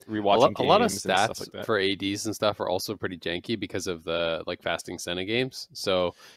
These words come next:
Speaker 2: you cut, you
Speaker 1: Ask
Speaker 2: kinda,
Speaker 1: the
Speaker 2: like,
Speaker 1: stats
Speaker 2: if
Speaker 1: teams to pull 'em out. They'll do it for you.
Speaker 2: Okay. So, yeah, you ha-, you have to look at it separately, right? 'Cause if you just look at, like, um, you know, Oracle's Elixir or whatever, if you, if you look by,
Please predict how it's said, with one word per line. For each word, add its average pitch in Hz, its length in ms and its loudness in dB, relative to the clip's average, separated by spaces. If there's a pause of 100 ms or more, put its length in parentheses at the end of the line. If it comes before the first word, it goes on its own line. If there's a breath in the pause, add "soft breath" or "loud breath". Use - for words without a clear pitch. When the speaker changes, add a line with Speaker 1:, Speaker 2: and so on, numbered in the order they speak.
Speaker 2:
you 107 80 -8
cut, 110 200 -2
you - 40 0
Speaker 1:
Ask - 140 4
Speaker 2:
kinda, - 140 6
Speaker 1:
the 214 40 0
Speaker 2:
like, 190 160 6
Speaker 1:
stats - 20 0
Speaker 2:
if - 80 -2
Speaker 1:
teams 185 160 2
to - 60 -6
pull 180 220 6
'em 165 60 4
out. 131 260 6
They'll 139 180 2
do 143 120 6
it - 80 2
for 107 180 0
you. 92 80 2
Speaker 2:
Okay. 85 100 -2 (260)
So, 110 280 4
yeah, 113 220 4
you 101 180 2
ha-, 123 120 4
you 123 120 2
have 127 180 6
to 147 80 4
look 107 220 2
at 101 80 4
it 95 100 -2
separately, 90 440 -4
right? 85 220 -2
'Cause 107 140 -4
if 104 140 -2
you 113 80 0
just 131 160 0
look 160 140 2
at, 117 120 4
like, 92 240 0
um, 85 440 0
you 101 80 -2
know, 87 140 0
Oracle's 90 380 -4
Elixir 85 320 -4
or 107 100 0
whatever, 113 300 0
if - 120 -8
you, 90 200 -4
if 92 140 -6
you 92 80 -4
look 90 160 -6
by, 85 200 -4